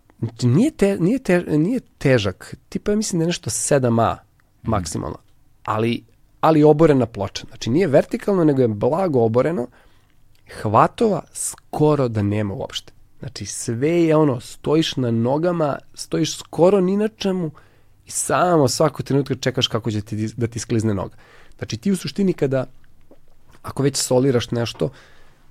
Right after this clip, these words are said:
Speaker 1: i ako su ti ruke pune hvatova, i čak ako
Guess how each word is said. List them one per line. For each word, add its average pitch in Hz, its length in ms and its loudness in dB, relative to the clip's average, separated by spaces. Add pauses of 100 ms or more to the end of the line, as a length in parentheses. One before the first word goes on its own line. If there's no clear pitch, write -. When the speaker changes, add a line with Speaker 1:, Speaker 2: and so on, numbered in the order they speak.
(280)
Speaker 1:
i 123 140 2
ako - 160 -2
su 113 120 -6
ti 131 140 2
ruke 151 240 4
pune 139 280 4
hvatova, 156 500 -4 (460)
i 117 120 -10 (200)
čak - 340 -2
ako 135 280 -4